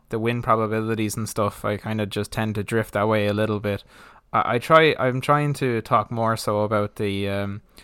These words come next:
the fixtures that's coming up and how, uh, it looks like the two teams are gonna play against each other, 'cause I realized in the last couple I've been talking more so about how they played the last week, which isn't, not that it's irrelevant, but it's not completely relevant to this week. So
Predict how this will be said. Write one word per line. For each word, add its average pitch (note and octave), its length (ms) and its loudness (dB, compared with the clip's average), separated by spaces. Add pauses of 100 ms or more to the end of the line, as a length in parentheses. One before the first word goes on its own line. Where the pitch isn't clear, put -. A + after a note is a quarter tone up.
(240)
the A2+ 120 -4
fixtures G#2 720 -4
that's G2+ 240 -4
coming A2 300 -4
up G#2 200 -4
and G#2+ 120 -6
how, G#2 640 0 (880)
uh, G2+ 540 -4
it A2+ 180 -4
looks A2+ 260 -2
like A2+ 160 -2
the A#2 80 -10
two A#2+ 180 -6
teams A2 260 -6
are G#2 60 -4
gonna A2 160 -2
play G#2+ 200 -2
against G#2+ 320 -4
each G#2+ 140 -6
other, G#2 200 -2
'cause A2+ 180 -10
I A2+ 40 -4
realized A2 460 -2
in A2+ 60 -10
the A2 80 -6
last G#2 260 0
couple G#2+ 340 -4
I've G2+ 300 -8
been A2 160 -4
talking A2 360 -2
more G#2+ 200 -2
so - 160 -4
about G#2+ 200 0
how A#2 120 0
they G2+ 120 -2
played G#2+ 320 -2
the G2 60 -6
last A2 320 2
week, G2+ 220 -8
which - 140 -8
isn't, A2 340 -10 (500)
not C#3 120 4
that C#3 100 4
it's B2 140 -2
irrelevant, D3 540 4
but B2+ 120 4
it's - 100 -4
not A#2+ 400 2
completely B2 500 -4
relevant A2 460 -4
to A2+ 100 -8
this G#2 220 -6
week. - 220 -12
So - 220 -10